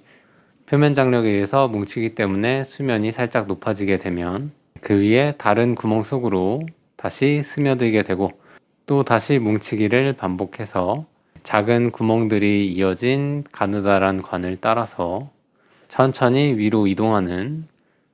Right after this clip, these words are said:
모세관 현상이 일어난 것을 확인해 볼 수가 있습니다. 그리고 이렇게 스며든 물은 휴지에 의해서 표면적이 넓어져 공기와 더 많이 만나게 되고,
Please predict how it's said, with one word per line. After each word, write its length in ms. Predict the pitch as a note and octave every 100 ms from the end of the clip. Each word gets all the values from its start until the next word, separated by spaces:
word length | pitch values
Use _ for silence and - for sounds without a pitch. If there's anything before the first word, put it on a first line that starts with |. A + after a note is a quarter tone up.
| -
모세관 440 | G#2 - A#2+ A2+ G#2
현상이 520 | G2+ F2+ F#2 A2+ C3+
일어난 320 | A2+ G#2 F#2
것을 420 | F2 E2+ A#2+ C3+
확인해 300 | B2 A#2+ A#2
볼 100 | G#2
수가 240 | F#2 - G#2
있습니다. 480 | E2+ - E2 E2 - _ _ _
그리고 500 | - A2+ A2 C#3 C#3+
이렇게 400 | A#2 G#2+ G#2 A2
스며든 480 | G2+ - C3+ A#2+ B2
물은 640 | G2+ F#2+ F#2 F#2 A#2 D3+ D3+ _ _
휴지에 320 | D3+ C3+ C#3
의해서 560 | A#2 G2+ F#2+ B2 C3+ B2+
표면적이 640 | C#3 C3+ C3 A#2+ A2 G#2+
넓어져 760 | F#2 F2+ G2+ G2 F2+ F#2 C#3 C3+ -
공기와 520 | - G#2 G2+ A#2 C#3+
더 140 | C3+ G#2+
많이 260 | F#2+ G2+
만나게 440 | F#2+ F2+ G2+ G#2 G#2
되고, 420 | F2+ E2+ F2